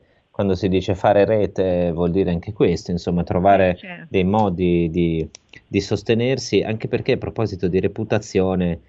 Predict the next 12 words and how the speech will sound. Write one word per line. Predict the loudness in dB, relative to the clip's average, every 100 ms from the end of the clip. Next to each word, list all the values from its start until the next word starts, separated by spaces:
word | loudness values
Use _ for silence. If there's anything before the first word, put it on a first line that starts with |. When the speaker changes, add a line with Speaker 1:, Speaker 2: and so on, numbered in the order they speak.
| _
Speaker 1:
insomma, | -6 -2 0
non | 0
c'è | 0 -4
solo | 0 0 0
quella | 0 0 2 2 0 -6 _ _
dei | -2 0 0
social, | 2 2 2 0 -2 -2 0 -2 -4 _ _
ma | -10 -10
c'è | -10 -10
anche | -6 -6 -8
quella | -4 0 2
dei | 2 0 -2